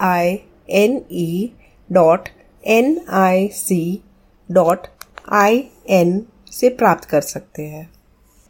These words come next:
उम्मीदवारों को हमारी तरफ से शुभकामनाएं।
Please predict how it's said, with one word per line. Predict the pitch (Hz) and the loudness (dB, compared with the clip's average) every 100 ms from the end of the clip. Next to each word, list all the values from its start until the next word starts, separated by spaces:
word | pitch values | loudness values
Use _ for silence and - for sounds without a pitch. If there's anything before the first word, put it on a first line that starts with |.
| - | 0
उम्मीदवारों | 208 208 202 202 190 208 262 | 4 6 6 6 6 6 4
को | 330 | 2
हमारी | 269 208 190 185 | 2 2 0 -2
तरफ | 175 175 170 | -2 -2 -2
से | - | -6
शुभकामनाएं। | 170 190 - 208 196 208 208 240 | -6 -8 -6 -4 -2 0 0 0